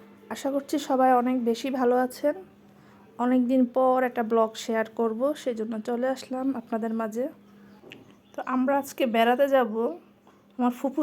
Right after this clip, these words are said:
শাশুড়ির বাসায়, তার জন্য সবাই রেডি হয়ে গেলাম। তো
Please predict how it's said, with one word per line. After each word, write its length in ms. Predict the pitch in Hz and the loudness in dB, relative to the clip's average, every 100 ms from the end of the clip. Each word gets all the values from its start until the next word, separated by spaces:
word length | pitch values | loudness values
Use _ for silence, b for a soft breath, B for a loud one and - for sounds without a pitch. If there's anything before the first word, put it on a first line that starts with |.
| 294 | 0
শাশুড়ির 440 | 285 - 254 240 233 | 0 0 0 2 2
বাসায়, 340 | 220 240 254 - _ b b b b b _ | 2 0 0 -4 _ b b b b b _
তার 120 | 214 208 | -2 2
জন্য 140 | 233 247 247 | 4 4 4
সবাই 300 | 247 247 247 240 | 6 8 6 6
রেডি 180 | 240 233 226 | 4 2 2
হয়ে 140 | 240 240 | 2 2
গেলাম। 280 | 247 247 302 349 B B B _ _ _ _ _ _ _ _ _ _ b b b b b b b | 0 0 -2 -8 B B B _ _ _ _ _ _ _ _ _ _ b b b b b b b
তো 80 | _ | _